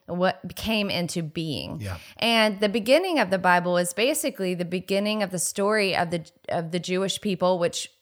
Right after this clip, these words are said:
Speaker 1: weren't known as Jews in the beginning,
Speaker 2: Correct.
Speaker 1: but basically God, um, called a man named Abraham to worship him in a society where there were many pagan gods, but Abraham w-, answered God's God,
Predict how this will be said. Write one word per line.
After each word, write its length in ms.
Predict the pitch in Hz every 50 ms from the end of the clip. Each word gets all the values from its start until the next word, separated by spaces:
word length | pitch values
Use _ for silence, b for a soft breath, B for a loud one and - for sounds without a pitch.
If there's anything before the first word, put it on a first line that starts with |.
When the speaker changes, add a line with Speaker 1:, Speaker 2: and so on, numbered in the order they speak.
| _ _ _ _ _
Speaker 1:
weren't 380 | - 165 170 175 185 185 - -
known 300 | 165 175 180 175 165 156
as 220 | 151 151 151 156 - _ _
Jews 360 | - - 170 160 156 156 151 170
in 100 | 160 156
the 60 | 160
beginning, 460 | 156 170 156 165 160 151 151 160 190 180
Speaker 2:
Correct. 360 | - 202 120 107 98 104 -
Speaker 1:
but 240 | - - - - -
basically 680 | 220 220 240 233 - 254 226 - 226 202 196 190 165 - - 190 170 151
God, 640 | 208 214 226 233 - 190 175 175 175 185 196 226 240 B B B B B B B -
um, 580 | 202 208 196 185 180 175 175 175 175 170 - - - _ _ _ _ _
called 580 | - - 214 220 208 196 190 190 185 185 185 - - -
a 80 | 190 196
man 260 | 190 185 180 180 185
named 220 | 180 180 185 180
Abraham 840 | - - 190 190 190 196 190 185 180 175 170 160 156 160 160 160 - - -
to 180 | - - 220 202
worship 460 | 190 208 240 277 262 - 185 165 -
him 400 | - 175 165 151 135 139 165 151 b b b b b b b b -
in 220 | 214 208 196 196
a 100 | 190 185
society 640 | - - 202 190 - - 208 214 214 208 202 185 175
where 200 | 175 175 170 170
there 140 | 170 170 165
were 100 | 170 165
many 260 | 175 185 226 247 226
pagan 380 | 226 196 190 175 170 165 165 170
gods, 340 | 165 160 156 160 156 - -
but 180 | - 170 165 -
Abraham 760 | - 180 196 196 202 202 185 180 180 180 175 170 170 170 - - - _ _ - - - - - _
w-, 200 | - 190 185 - - _ -
answered 440 | - - - 202 208 208 247 226 202
God's 240 | 202 190 180 180 -
God, 340 | - 180 175 175 170 170